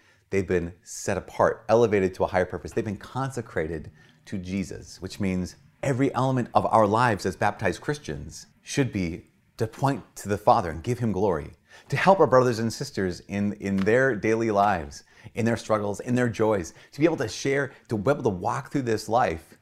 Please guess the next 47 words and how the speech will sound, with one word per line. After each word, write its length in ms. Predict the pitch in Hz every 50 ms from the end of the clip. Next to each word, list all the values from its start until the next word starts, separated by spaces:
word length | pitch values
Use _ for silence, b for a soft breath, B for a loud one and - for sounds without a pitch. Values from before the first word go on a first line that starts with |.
| b b b b b b b _ _ -
as 160 | 120 127 -
someone 380 | - - 135 123 127 127 127
who 360 | 113 - - - 127 131 - - - _ _ _ _ _ -
has 140 | - - -
been 140 | - 156
set 200 | 139 - - 156
apart. 480 | 170 - - - 190 180 165 - - B B B B B
Again, 220 | 117 139 143 98 87
what's 180 | 95 123 123 -
the 80 | -
temptation 400 | 127 147 135 127 143 139 - 139
for 120 | 120 127 135
us? 220 | 165 202 - -
It's 140 | - - -
gonna 140 | 123 120 120
be 40 | 113
just 200 | - 123 - -
like 120 | 123 113
Israel. 440 | 151 190 196 190 190 71 65 - - _ _ _ b b b b b b b b
"But 100 | - 127
I 60 | 151
don't 180 | 202 220 208 170
wanna 240 | 156 165 165 170 180
be 140 | 170 170
set 200 | 160 160 165 156
apart. 540 | 156 151 - - 160 151 147 - - - - _ _ _ -
Father 220 | - 160 160 156
Mike, 260 | 160 160 165 160 156
why 320 | - 98 92 110 127 147 175
do 60 | 175
you 60 | 165
make 200 | 165 165 160 -
me 80 | 165 160
do 160 | 143 160 160
this? 300 | 156 160 151 147 - - b b b b b b b b b b b _ _ -
I 100 | - -
wanna 200 | 143 156 160 160
look 180 | 151 147 143 -
like 120 | 135 120
everyone 340 | 131 127 120 123 117 117 110
else. 200 | 104 90 90 -
I 60 | -
wanna 180 | 120 123 120 120
live 220 | 120 135 - -
like 160 | 123 120 - -
everyone 260 | 101 107 101 98 98
else. 260 | 95 98 98 - -